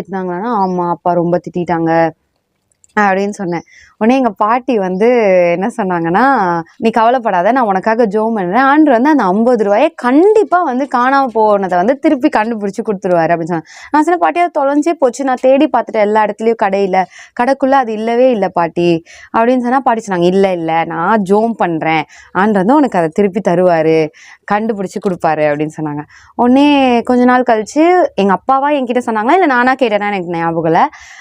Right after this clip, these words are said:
ஆ, ஆனா பதில் மட்டும் எனக்கு ஞாபகம் இருக்கு. எங்க அப்பா சொன்னாங்க, "அந்த ஐம்பது ரூபாய்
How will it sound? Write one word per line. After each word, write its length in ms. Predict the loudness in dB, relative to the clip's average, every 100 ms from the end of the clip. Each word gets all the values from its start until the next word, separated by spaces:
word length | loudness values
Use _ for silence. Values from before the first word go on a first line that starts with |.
| -8 -2
ஆ, 160 | 0
ஆனா 200 | 2 0
பதில் 380 | 2 0 2 2
மட்டும் 420 | 0 0 2 2
எனக்கு 260 | 2 0 -2
ஞாபகம் 340 | 0 0 0
இருக்கு. 200 | -2 -2
எங்க 120 | -6
அப்பா 140 | -4 -4 -4
சொன்னாங்க, 100 | 0
"அந்த 180 | 2 4
ஐம்பது 300 | 2 0 0
ரூபாய் 160 | -2